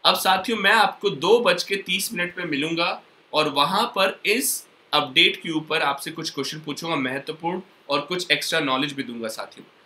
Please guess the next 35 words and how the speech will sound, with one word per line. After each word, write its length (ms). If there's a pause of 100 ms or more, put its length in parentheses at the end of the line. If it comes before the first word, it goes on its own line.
(180)
तो 80
उन 240
questions 360
को 120
जरूर 260
करिएगा, 560 (280)
उसके 240
बिना 240
आपका 260
ये 320 (160)
session 340
complete 440
नहीं 140
होता 240
है। 200 (260)
तो 100
टू 360
थर्टी 280
पी 180
एम 160
हम 100
आपको 260
अनअकैडमी 640
के 140
डी 180
ट्रिपल 300
एस 160
बी 60
वाले 240
vertical 480
पे 200
अनअकैडमी 520
शिक्षा 320
पर 180
मिलेंगे। 500